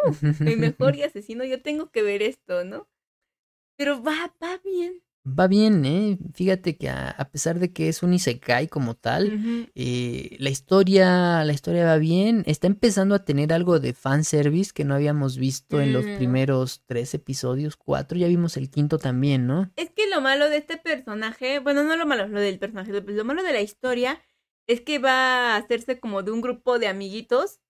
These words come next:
Speaker 1: pero que las principales son mujeres. Entonces, quieras o no, se convierte en un harem, ¿no? O sea,
Speaker 2: Y,
Speaker 1: quieras o
Speaker 2: y
Speaker 1: no.
Speaker 2: es del autor de Red of Healer, ¿no?
Speaker 1: Ujú,
Speaker 2: Este,
Speaker 1: aparte, ¿no? <laughs>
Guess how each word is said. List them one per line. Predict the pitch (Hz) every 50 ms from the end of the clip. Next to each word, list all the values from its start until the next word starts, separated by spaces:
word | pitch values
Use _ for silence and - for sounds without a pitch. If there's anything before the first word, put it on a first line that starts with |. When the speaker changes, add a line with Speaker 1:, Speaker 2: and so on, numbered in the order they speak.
| _ _ _ _ _ _ _ _ _ _
Speaker 1:
pero | 226 220 214 214 208
que | 214 226 214
las | 208 208 208
principales | 208 - 220 220 208 233 233 - 220 214 233 254 240
son | 254 247 226
mujeres. | 226 226 226 220 - 254 226 214 196 190 196 -
Entonces, | 208 190 196 190 208 214 220 226 226 214 - _ _ _ _ _ _ _ _ _ _ _ _ _ _ _ _ _
quieras | 269 269 269 285 285 -
o | 233 208
no, | 214 226 254 311
se | 302 - 254 240
convierte | - 214 208 202 220 226 220 - 226
en | 220 220
un | 214 220 -
harem, | - 208 190 190 180 175 180
¿no? | 202 233
O | 247
sea, | 233 - 208 202 196 196 214 202 _ _ _
Speaker 2:
Y, | 190 190
Speaker 1:
quieras | 196 - - - 185 -
o | 208
Speaker 2:
y | 208
Speaker 1:
no. | 220 226
Speaker 2:
es | 240 233 233
del | 233 208
autor | 180 151 147 - 185 180 170 170
de | 170 170 160 151 143
Red | 139 143 139 135 147
of | - - - -
Healer, | 240 240 214 175 151 147 143 143 135 - _ _ _ _ _ _ _
¿no? | 160 156 160 165
Speaker 1:
Ujú, | 160 160 147
Speaker 2:
Este, | - - - - 160
Speaker 1:
aparte, | 185 - 131 - 208 208 127 - - 214 185 180
¿no? | 185 196
<laughs> | 262 - - 220 - 208 214